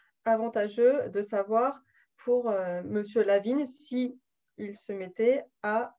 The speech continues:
euh, exporter des spiritueux. Cette démarche précola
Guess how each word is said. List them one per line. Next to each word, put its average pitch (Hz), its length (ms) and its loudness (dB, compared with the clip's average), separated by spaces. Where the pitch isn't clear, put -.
euh, 254 60 -14
exporter 240 640 -2
des 226 160 -2
spiritueux. 202 560 -12
Cette 254 200 4
démarche 277 320 -2
précola 254 540 2